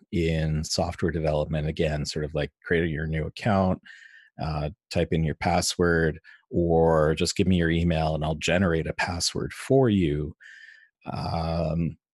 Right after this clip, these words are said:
I'm not a big fan of that, and I'll tell you why. Because you're migrating the risk from the user to yourself,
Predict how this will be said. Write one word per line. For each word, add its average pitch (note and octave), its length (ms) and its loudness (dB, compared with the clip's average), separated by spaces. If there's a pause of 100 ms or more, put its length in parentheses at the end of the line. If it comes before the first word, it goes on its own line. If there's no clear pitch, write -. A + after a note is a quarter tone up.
(280)
I'm G2 120 2
not F#3 160 4
a A3+ 120 0
big A#2 220 2
fan E2 380 0
of C#2+ 100 -4
that, - 300 -6
and E2 100 -4
I'll F2+ 80 -4
tell - 200 0
you C3 160 2
why. E2+ 540 -2 (440)
Because G2 360 2
you're G2+ 140 2
migrating A2 960 4
the F#2 120 2
risk F#2+ 500 2 (140)
from F2+ 440 2
the D#2+ 120 -2
user F2 640 4
to - 200 -6
yourself, - 840 0